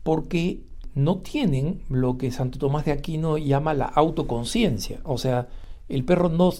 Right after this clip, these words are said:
no piensa, "Ah, yo estoy haciendo esto", es decir, lo que se llama la reflexión, ¿no? Flexionar el intelecto sobre uno mismo. Ese es un atributo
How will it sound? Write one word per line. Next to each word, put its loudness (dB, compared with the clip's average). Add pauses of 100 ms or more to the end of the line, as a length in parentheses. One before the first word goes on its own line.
no -2
piensa, 2
"Ah, 4 (100)
yo 8
estoy 2
haciendo 2
esto", 4
es 4
decir, 4
lo 2
que 0
se 0
llama 0
la 0
reflexión, 4
¿no? 2
Flexionar 2
el 2
intelecto 4 (420)
sobre 4
uno 6
mismo. 4
Ese 0
es 2
un 6
atributo 6